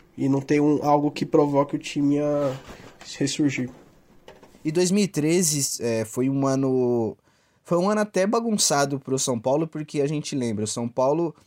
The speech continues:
Speaker 2: quando teve toda aquela viagem pra Europa pra, pra preparar os times europeus pra temporada, enfrentou o Bayern, enfrentou o Benfica, que vocês já zoaram aí da Taça Eusébios, caramba.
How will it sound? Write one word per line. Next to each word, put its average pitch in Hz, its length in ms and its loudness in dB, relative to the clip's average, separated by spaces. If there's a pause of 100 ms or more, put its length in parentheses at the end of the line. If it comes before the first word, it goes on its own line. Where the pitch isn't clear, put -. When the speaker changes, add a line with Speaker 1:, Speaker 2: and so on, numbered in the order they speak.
(380)
Speaker 2:
quando 139 240 -2
teve 135 220 -4
toda 160 200 -2
aquela 156 240 0
viagem 135 320 0
pra 127 180 -4
Europa 120 400 0
pra, 110 480 -2
pra 110 200 -6
preparar 117 520 -2
os 117 100 -4
times 117 280 -4
europeus 110 400 -4
pra 123 180 -6
temporada, 117 600 -2
enfrentou 113 400 -6
o 117 40 -4
Bayern, 107 380 0
enfrentou 107 320 -6
o 107 40 -2
Benfica, 113 480 -4
que 104 100 -12
vocês 107 260 -4
já 107 120 -2
zoaram 107 440 0
aí 104 80 -2
da 101 400 -6
Taça 104 300 -4
Eusébios, 107 580 -2
caramba. 107 420 -4